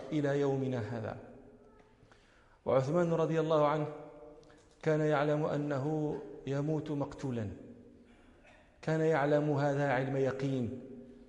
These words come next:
حدثه به رسول الله صلى الله عليه وسلم، وحدث غيره به أيضا. وهذا المعنى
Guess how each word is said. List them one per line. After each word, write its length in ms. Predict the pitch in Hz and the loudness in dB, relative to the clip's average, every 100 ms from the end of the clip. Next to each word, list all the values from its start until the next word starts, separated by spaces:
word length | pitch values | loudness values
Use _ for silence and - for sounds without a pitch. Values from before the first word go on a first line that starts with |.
| - | -18
حدثه 760 | - 151 131 160 165 143 156 156 | -2 -2 4 4 4 4 4 4
به 320 | 156 156 170 | 4 4 6
رسول 460 | 156 151 165 151 143 | 4 4 0 0 2
الله 280 | 165 147 151 | 4 2 0
صلى 200 | 160 143 | -4 -4
الله 200 | 143 127 | -2 -2
عليه 180 | 113 | -2
وسلم، 280 | 107 - - - - - - - - - - - - - - | -6 -8 -10 -12 -16 -18 -20 -20 -20 -20 -20 -20 -20 -12 -4
وحدث 720 | 139 - 160 139 156 185 185 | -2 0 0 2 4 4 6
غيره 840 | 190 185 196 202 202 208 196 247 | 6 8 8 8 8 8 8 6
به 320 | 226 185 196 | 6 6 6
أيضا. 280 | 151 127 107 87 - - - - - - - - - - - - - - - - - | 4 2 2 -2 -8 -12 -16 -18 -20 -20 -20 -20 -20 -20 -20 -20 -20 -20 -20 -20 4
وهذا 580 | 156 175 - 160 196 190 | 6 8 6 6 6 6
المعنى 600 | 185 190 180 208 208 208 | 4 4 4 4 4 2